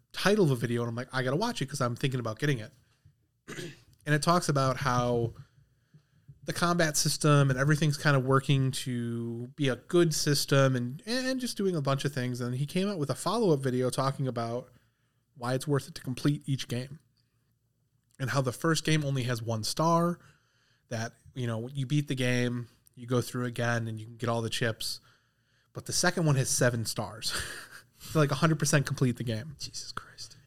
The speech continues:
Speaker 1: And you have to have all the chips, you have to do this. But, like, you literally have to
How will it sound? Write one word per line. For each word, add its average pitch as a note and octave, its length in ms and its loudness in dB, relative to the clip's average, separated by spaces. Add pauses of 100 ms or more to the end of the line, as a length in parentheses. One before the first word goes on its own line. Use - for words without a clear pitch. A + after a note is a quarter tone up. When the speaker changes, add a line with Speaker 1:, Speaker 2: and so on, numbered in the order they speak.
(200)
Speaker 1:
And A#2 320 -2
you A2+ 100 -4
have A#2+ 120 -2
to - 80 -10
have C#3+ 120 -10
all A2+ 160 -12
the - 60 -20
chips, F3+ 520 0
you C3+ 60 -4
have - 180 -8
to A#2+ 100 -18
do A2 100 -18
this. B2+ 420 0 (500)
But, - 180 -4
like, A#2+ 180 0
you D3 120 6
literally D3+ 340 6
have C3+ 220 4
to A#2+ 500 0